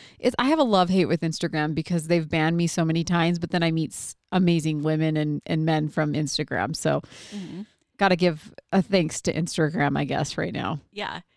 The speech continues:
Speaker 2: And for something odd, it was for your drum circle that I didn't end up attending, but it reached out to you and we connected.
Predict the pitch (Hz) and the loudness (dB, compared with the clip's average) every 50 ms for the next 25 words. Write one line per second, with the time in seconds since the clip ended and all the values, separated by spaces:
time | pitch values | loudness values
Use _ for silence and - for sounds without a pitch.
0 | _ _ _ _ - 220 226 - 220 - 233 220 214 220 196 160 - - 180 156 | _ _ _ _ -8 -6 -6 -6 -6 -6 -6 -8 -6 -8 -8 -8 -6 -6 -6 -6
1 | 139 123 110 175 170 160 160 - - 190 180 170 170 170 170 - 175 160 170 202 | -6 -8 -8 -8 -8 -8 -12 -12 -10 -8 -8 -6 -8 -8 -8 -6 -6 -6 -6 -6
2 | 208 - - - - - - 165 190 170 156 170 - 190 202 214 - - 165 - | -8 -10 -10 -12 -10 -10 -10 -6 -6 -6 -6 -6 -6 -6 -6 -6 -6 -8 -8 -8
3 | 147 143 - 151 - - 143 - - 123 156 190 185 175 165 - - 170 156 - | -8 -8 -10 -12 -12 -12 -12 -12 -10 -10 -10 -8 -8 -8 -8 -8 -8 -10 -10 -8
4 | - - - - - - 185 160 139 143 143 - - 170 151 - - _ - - | -8 -8 -8 -8 -8 -10 -10 -10 -8 -10 -12 -12 -12 -12 -14 -14 -14 _ -16 -16
5 | - - 185 | -14 -14 -14